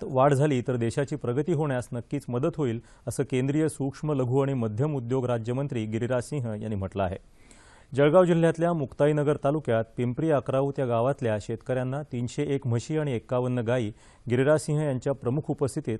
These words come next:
लाभार्थ्यांना देण्यात आल्या, त्यानंतर ते बोलत होते. हरित क्रांतीबरोबरच पशुपालन आणि दुग्ध व्यवसायाकडेही लक्ष देण्याची गरज असल्याचं सांगत, यासारख्या शेतीपूरक व्यवसायातून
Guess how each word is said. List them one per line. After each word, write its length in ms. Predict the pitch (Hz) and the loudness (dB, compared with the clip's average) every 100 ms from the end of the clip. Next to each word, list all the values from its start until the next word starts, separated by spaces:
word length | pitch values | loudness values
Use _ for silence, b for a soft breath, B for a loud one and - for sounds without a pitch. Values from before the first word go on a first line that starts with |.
| - | 0
लाभार्थ्यांना 580 | 110 110 127 127 123 123 | 2 4 2 0 -2 0
देण्यात 300 | 113 113 135 | 0 0 0
आल्या, 240 | 127 104 - b b | 0 -2 -6 b b
त्यानंतर 360 | 123 117 113 | -2 0 -2
ते 140 | 143 139 | -6 -4
बोलत 260 | 95 92 87 | -4 -4 -4
होते. 220 | 98 95 - - - _ - b b b b - | -4 -6 -8 -20 -20 _ -20 b b b b -2
हरित 160 | 139 175 | 2 2
क्रांतीबरोबरच 880 | 185 170 170 175 156 165 170 131 - | 4 2 2 2 4 4 4 2 0
पशुपालन 600 | 123 135 151 147 160 156 | -2 -2 2 2 2 0
आणि 140 | 143 | -2
दुग्ध 240 | 123 123 | 0 2
व्यवसायाकडेही 880 | 147 156 143 - 139 139 135 131 151 | 4 4 2 2 0 2 0 0 0
लक्ष 200 | 123 - | -2 -2
देण्याची 400 | 131 127 127 - | -2 0 -2 -2
गरज 220 | 123 117 117 | -2 0 0
असल्याचं 360 | 110 120 117 | -2 -2 -4
सांगत, 300 | 113 113 123 151 b b b | -4 -4 -4 -6 b b b
यासारख्या 480 | 127 139 143 139 160 | 2 4 2 2 -2
शेतीपूरक 640 | - 123 113 151 160 165 131 | -2 -4 -2 -2 0 0 0
व्यवसायातून 720 | 120 120 131 147 139 110 | 0 0 0 0 0 -2